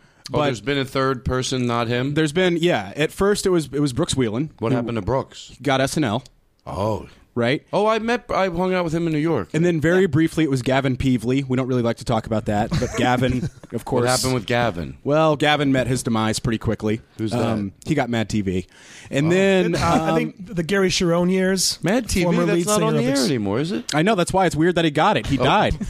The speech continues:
Speaker 2: <laughs> And then, yeah, the Gary Sharon years we don't like to talk about at all. Oh, my God! And Max Silver. Remember that? That was weird.
Speaker 3: I don't
Speaker 2: Um,
Speaker 3: know the reference on that one.
Speaker 2: I don't either.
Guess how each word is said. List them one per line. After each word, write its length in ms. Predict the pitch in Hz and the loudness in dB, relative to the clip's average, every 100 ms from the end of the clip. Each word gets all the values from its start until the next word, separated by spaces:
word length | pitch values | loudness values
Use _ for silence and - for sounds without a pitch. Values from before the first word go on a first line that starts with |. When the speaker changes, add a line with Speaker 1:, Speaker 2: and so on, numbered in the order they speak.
| 269 | -4
Speaker 2:
<laughs> 240 | - 214 151 | -2 -4 0
And 120 | 180 | 2
then, 180 | 226 220 | 4 2
yeah, 200 | 165 214 | 2 0
the 60 | 160 | 2
Gary 240 | 170 220 | 2 4
Sharon 400 | 233 196 170 185 208 | 4 4 4 4 4
years 240 | 147 135 | 2 2
we 80 | 147 | 2
don't 120 | 135 | 0
like 140 | 120 110 | 0 -2
to 60 | |
talk 240 | 117 110 107 | -2 -2 0
about 200 | 113 107 | -2 0
at 80 | 107 | 2
all. 300 | 107 127 - - - - _ _ _ | 2 0 -2 -16 -20 -20 _ _ _
Oh, 220 | 135 170 | 0 2
my 160 | 147 117 | 2 0
God! 480 | 120 151 151 104 92 - - | 2 2 2 0 -6 -10 -2
And 180 | 165 147 | 0 2
Max 320 | 190 233 - | 2 2 0
Silver. 540 | - 180 220 131 85 - | 2 2 2 0 -4 -2
Remember 200 | 165 175 | 0 2
that? 260 | 139 196 - | 2 0 0
That 100 | 175 | -2
was 100 | 131 | -2
weird. 320 | 101 113 151 - - - - - | -2 -2 -6 -18 -20 -20 -18 -6
Speaker 3:
I 100 | 151 | -2
don't 80 | 175 | 0
Speaker 2:
Um, 40 | 165 | 2
Speaker 3:
know 80 | |
the 80 | 151 | 2
reference 260 | 147 139 135 | 0 -2 -4
on 80 | 131 | -2
that 160 | 131 | -2
one. 160 | 147 143 - - | -4 -8 -10 -10
Speaker 2:
I 120 | - 160 | -2 2
don't 160 | 175 | 4
either. 280 | 175 135 107 | 4 4 0